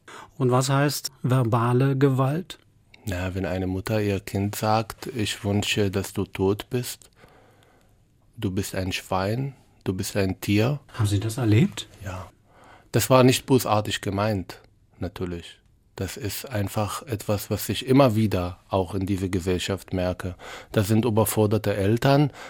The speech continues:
Speaker 2: die einfach ihre Überforderung durch die Sprache einfach artikulieren. Das ist natürlich schädlich. Das ist für viele, viele Kinder eigentlich auch mit Folgen zu betrachten. Aber das ist etwas, was leider sehr verbreitet ist.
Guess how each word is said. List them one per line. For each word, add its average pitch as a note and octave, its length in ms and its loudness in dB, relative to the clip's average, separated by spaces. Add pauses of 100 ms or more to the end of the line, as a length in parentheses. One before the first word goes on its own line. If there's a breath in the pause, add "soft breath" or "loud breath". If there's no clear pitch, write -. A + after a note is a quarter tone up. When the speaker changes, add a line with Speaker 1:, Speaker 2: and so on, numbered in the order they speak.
(220 loud breath)
Speaker 2:
die A2+ 100 6
einfach G#2+ 320 2
ihre A2 260 2
Überforderung G#2 840 0
durch A2 200 -2
die G#2+ 120 -4
Sprache G#2+ 520 0
einfach G2 540 -4 (100)
artikulieren. F2+ 800 -4 (180)
Das G2 200 -2
ist - 180 -2
natürlich G2 380 2
schädlich. G#2+ 500 0
Das - 220 -6
ist - 320 -8 (340 loud breath)
für - 180 0
viele, A#2+ 300 6
viele A2 240 4
Kinder A2 400 4
eigentlich G#2 560 0
auch G2+ 340 0
mit - 160 -2
Folgen A2+ 640 4
zu - 200 -4
betrachten. F2+ 580 -6 (720 soft breath)
Aber F#2 800 -2 (260)
das - 180 -4
ist - 140 -8
etwas, G#2+ 500 -4
was G#2 240 -4
leider G2+ 520 0
sehr G2+ 240 0
verbreitet G2+ 560 -2
ist. - 360 -8